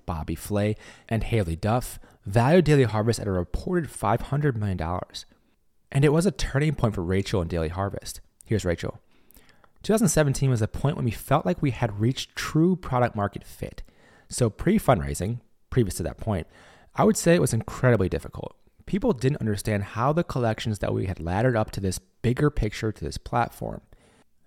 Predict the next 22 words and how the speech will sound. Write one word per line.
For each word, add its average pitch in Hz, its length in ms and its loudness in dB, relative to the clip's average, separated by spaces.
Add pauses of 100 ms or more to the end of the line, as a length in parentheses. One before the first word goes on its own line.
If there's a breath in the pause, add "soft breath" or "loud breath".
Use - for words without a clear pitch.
There 139 100 2
was 147 140 4
a 151 40 4
lot 139 220 0
of 262 100 -2
friction - 440 0
in 98 80 2
the 87 80 0
fundraising 85 420 -4
process, - 640 -6
especially 180 440 0
because 160 260 2
the 110 100 2
people 180 380 2
from 92 200 -4
who 196 300 0
I 127 120 -2
was 110 140 0
trying 120 240 -2
to 104 60 0
raise 80 280 -4
money 107 340 0